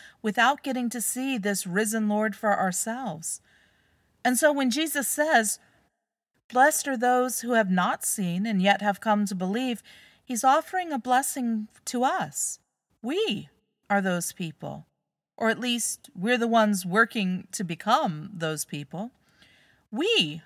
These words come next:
are the ones who have not seen and yet have come or are coming to believe. That's no small task. Jesus knows that.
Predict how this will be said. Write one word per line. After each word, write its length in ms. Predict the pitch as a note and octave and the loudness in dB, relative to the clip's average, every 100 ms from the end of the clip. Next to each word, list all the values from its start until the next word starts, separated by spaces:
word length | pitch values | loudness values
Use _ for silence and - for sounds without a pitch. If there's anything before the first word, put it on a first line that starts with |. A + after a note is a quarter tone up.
| - | -2
are 100 | A3+ | 2
the 120 | G3+ | 2
ones 420 | G#3+ G#3 G#3 G#3 - | 4 4 4 0 -2
who 120 | G#3+ | 0
have 140 | G3+ | 2
not 320 | F#3+ G3 - | 4 2 0
seen 440 | - - F#3+ F3 F3 | -6 -4 -2 -2 -2
and 240 | E3 E3 - _ _ _ _ - | -2 -4 -10 _ _ _ _ 0
yet 160 | G3+ | 2
have 220 | G3 F#3+ | 4 2
come 380 | - G#3 G3 G#3 | 4 2 2 2
or 320 | F3+ E3 E3 - | 0 0 -2 -2
are 140 | F#3+ | -2
coming 480 | G3 G#3 F#3 E3+ E3 | 0 0 0 0 -4
to 140 | E3 F3+ | -6 -6
believe. 600 | E3+ F#3 A#3+ F3 D3+ _ _ _ _ _ _ _ _ _ _ _ _ _ | -4 -4 -4 -8 -10 _ _ _ _ _ _ _ _ _ _ _ _ _
That's 260 | C#4+ D4+ | 2 4
no 180 | D4+ D#4+ | 2 2
small 360 | G4 - F#4+ E4+ | 2 4 4 4
task. 720 | - D4+ A#4 F3+ - - - _ - - - | -2 -6 -4 -6 -6 -10 -12 _ -20 -20 -4
Jesus 440 | D#4 F4+ F#4+ - | 0 0 -2 0
knows 380 | A#3 C4 F4+ - | 4 4 2 -4
that. 340 | D#3+ D3 - | -6 -8 -14